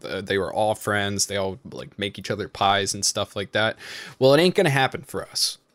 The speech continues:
That just isn't gonna happen for us. We live in a world where you don't talk to your neighbors, blah, blah, blah. But what we should be doing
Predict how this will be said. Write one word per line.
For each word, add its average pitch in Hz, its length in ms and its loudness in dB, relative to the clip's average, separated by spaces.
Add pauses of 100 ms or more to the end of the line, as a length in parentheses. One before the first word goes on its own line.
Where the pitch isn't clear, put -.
(460)
That 127 160 2
just 147 200 4
isn't 139 220 2
gonna 120 140 0
happen 104 280 -2
for - 140 -10
us. - 140 -4
We 127 100 4
live 151 160 6
in 147 60 0
a 139 40 0
world 127 320 6
where 104 100 2
you 92 60 0
don't 101 180 0
talk 123 240 4
to 127 100 -4
your 117 60 0
neighbors, 113 680 0 (160)
blah, 113 180 6
blah, 110 100 -2
blah. 98 340 4 (540)
But 117 200 0
what 139 320 4 (200)
we 107 240 -2
should 147 560 6
be 98 180 -2
doing 90 540 -6